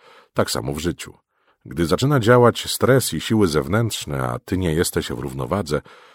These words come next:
możesz poczuć, że świat targa tobą i boleśnie cię smaga. Odpowiadanie na swoje duchowe potrzeby to potężny i skuteczny sposób na osiągnięcie fizycznego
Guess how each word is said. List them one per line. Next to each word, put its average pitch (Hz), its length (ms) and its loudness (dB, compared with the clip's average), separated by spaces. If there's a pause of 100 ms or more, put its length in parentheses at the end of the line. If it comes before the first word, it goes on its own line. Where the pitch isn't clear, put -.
(180)
możesz 98 340 0
poczuć, 98 440 0
że 82 280 0
świat - 400 0
targa 69 420 -4
tobą 101 540 -4
i 127 100 -2
boleśnie 87 480 0
cię 101 140 -6
smaga. 73 580 -4 (1300)
Odpowiadanie 73 600 -2
na 67 100 -4
swoje 76 320 -4
duchowe 76 420 -2
potrzeby 76 500 -4 (480)
to 104 180 4
potężny 101 580 0
i 87 80 2
skuteczny 82 560 -4
sposób - 540 -4
na 73 100 -6
osiągnięcie 71 680 -6
fizycznego 76 720 -4